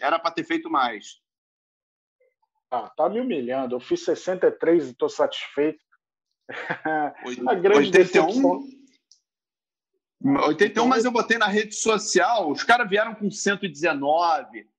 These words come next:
Speaker 1: noventa e cinco. Eu falei, "Ih, caí, ferrou." Mas acabou que não foi tão ruim, não. Foi meio
Speaker 2: A
Speaker 1: médio
Speaker 2: grande
Speaker 1: ali, tá
Speaker 2: Não, pe-,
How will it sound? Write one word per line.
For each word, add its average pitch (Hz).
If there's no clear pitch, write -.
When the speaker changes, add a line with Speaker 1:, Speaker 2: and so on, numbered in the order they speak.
Speaker 1:
noventa 175
e 151
cinco. 160
Eu 165
falei, 226
"Ih, 220
caí, 151
ferrou." 151
Mas 160
acabou 214
que 233
não 214
foi 220
tão 202
ruim, 170
não. 139
Foi 196
meio 214
Speaker 2:
A 180
Speaker 1:
médio 175
Speaker 2:
grande 254
Speaker 1:
ali, -
tá -
Speaker 2:
Não, 151
pe-, -